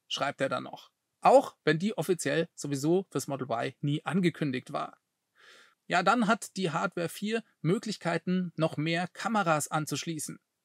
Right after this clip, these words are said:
Die sind zumindest in dem Board verbaut. Zum Beispiel ermöglicht dies auch dann Kameras in der Stoßstange. Ich habe dazu bereits ein Video gemacht, verlinke ich euch hier schnell. Die wurden aber auch nicht im Model Y gesichtet, dafür aber im Cybertruck.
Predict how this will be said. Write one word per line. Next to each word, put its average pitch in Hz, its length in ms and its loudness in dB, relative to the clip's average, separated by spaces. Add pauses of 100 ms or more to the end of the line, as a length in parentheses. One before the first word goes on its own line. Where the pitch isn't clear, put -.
Die 170 60 -6
sind 208 180 -4
zumindest 202 400 -4
in 160 120 -2
dem 151 140 -2
Board 165 260 -2
verbaut. 175 540 -2 (280)
Zum 156 120 -4
Beispiel 170 580 -2
ermöglicht 151 520 -2
dies 143 180 -4
auch - 240 -4
dann 127 320 -6
Kameras 135 520 -4
in 151 240 -4
der 127 160 -6
Stoßstange. 156 880 -2
Ich 151 120 -8
habe 135 140 -4
dazu 156 320 -4
bereits 135 320 -4
ein 127 100 -8
Video 127 260 -4
gemacht, 147 280 -2
verlinke 151 320 -4
ich 160 100 -8
euch 139 160 -6
hier 147 140 -2
schnell. 131 340 -2 (480)
Die 233 140 -2
wurden 247 180 2
aber 214 300 -4
auch 254 200 0
nicht 220 280 -4
im 175 140 -2
Model 175 260 0
Y 147 260 -4
gesichtet, 202 480 -4
dafür 190 300 -4
aber 175 260 -6
im 175 140 0
Cybertruck. 190 720 0